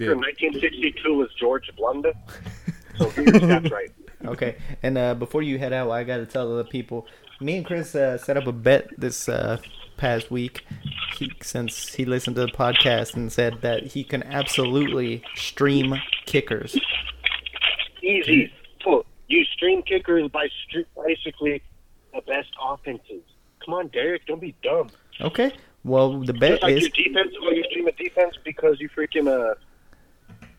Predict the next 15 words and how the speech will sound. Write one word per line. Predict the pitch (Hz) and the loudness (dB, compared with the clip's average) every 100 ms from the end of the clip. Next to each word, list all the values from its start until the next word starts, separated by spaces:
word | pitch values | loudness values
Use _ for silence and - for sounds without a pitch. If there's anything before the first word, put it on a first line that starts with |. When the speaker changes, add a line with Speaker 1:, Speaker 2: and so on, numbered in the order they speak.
| - _ _ _ _ _ - | -20 _ _ _ _ _ -8
Speaker 2:
against | 127 143 - | -2 -2 -2
their | 156 127 | -4 -2
matchups. | 160 - 120 - | -2 -4 -10 -14
It's | 113 - | -20 -20
the | - | -14
same | 147 143 - | -10 -10 -10
shit, | 185 | -8
Speaker 3:
It's | 127 120 | -4 -2
Speaker 2:
dog. | 120 | -2
Speaker 3:
not | 113 | -4
the | |
same | 123 110 | -6 -8
shit, | 107 117 110 | -4 -4 -2
but | 110 - - - | -4 -4 -10 -2
anyways, | 143 147 123 | 2 4 4